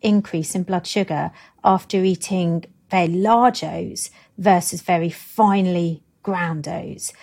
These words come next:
And this is really interesting 'cause as opposed to with nuts, where we know that whole nuts are not digested to the same level as ground nuts, we know that oats are fully digested, but whether they're large or whether they're fine, but the rate of digestion is different. And we know that that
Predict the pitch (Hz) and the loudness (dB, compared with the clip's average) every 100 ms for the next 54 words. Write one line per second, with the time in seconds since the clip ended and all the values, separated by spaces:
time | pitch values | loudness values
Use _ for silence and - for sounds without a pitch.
0 | - - - _ - 247 285 294 247 240 | -20 -20 -20 _ 4 6 4 2 2 0
1 | 247 294 269 233 202 185 185 175 214 247 | 2 4 4 2 0 -2 -4 -2 -2 0
2 | 302 - 262 233 - 202 185 214 240 165 | -2 0 0 0 -2 -4 0 2 2 2
3 | 185 - - 202 185 196 190 185 - 208 | -2 -4 -2 0 2 2 0 -2 -2 0
4 | 190 170 - 170 175 214 262 - 170 147 | 0 0 -4 -2 2 4 2 0 -4 -2
5 | 156 - - 160 - 170 180 156 156 151 | -8 -8 -10 -10 -8 -4 -2 -2 -4 -6
6 | 147 - 170 151 143 147 - - - - | -10 -8 -8 -6 -6 -8 -8 -14 -18 -16
7 | - 214 226 220 - 220 208 - 190 - | 0 4 6 4 0 2 2 0 -8 -8
8 | - - 269 262 - 160 143 - 160 - | -12 -2 2 2 0 -6 -6 -8 -10 -10
9 | - 170 170 - _ - - - _ - | -10 -10 -10 -14 _ -20 -20 -20 _ 4
10 | 214 - 220 202 190 185 196 214 208 196 | 4 4 2 2 4 6 8 6 6 2
11 | 175 175 165 160 - 196 170 156 151 208 | 0 0 -2 -4 2 2 2 -2 -2 -2
12 | - 190 175 190 214 226 233 - 170 - | 0 -2 -2 0 4 4 2 -2 -6 -4
13 | 160 147 160 - - 151 143 - 170 165 | -6 -4 -6 -6 -6 -6 -6 -6 -6 -4
14 | 139 190 185 196 196 185 190 180 | -2 0 2 2 2 0 -2 -4